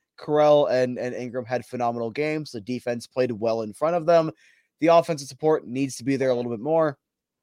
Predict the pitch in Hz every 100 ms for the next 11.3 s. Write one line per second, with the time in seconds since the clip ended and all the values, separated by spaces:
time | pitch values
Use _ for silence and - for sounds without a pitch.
0 | _ _ _ - 151 131 135 131 104 90
1 | - - - _ - 147 - 156 151 -
2 | 160 156 143 131 151 143 139 131 127 _
3 | _ _ 127 127 135 - 151 147 139 113
4 | 120 135 156 151 156 175 170 165 185 170
5 | 165 175 175 180 185 175 117 - 127 127
6 | 131 120 - 131 127 123 - _ - 127
7 | 123 127 135 127 139 127 127 131 123 120
8 | 107 123 - 151 147 143 _ _ - 120
9 | 123 120 127 127 - - 120 151 160 147
10 | 143 131 131 123 113 139 131 123 123 110
11 | 107 95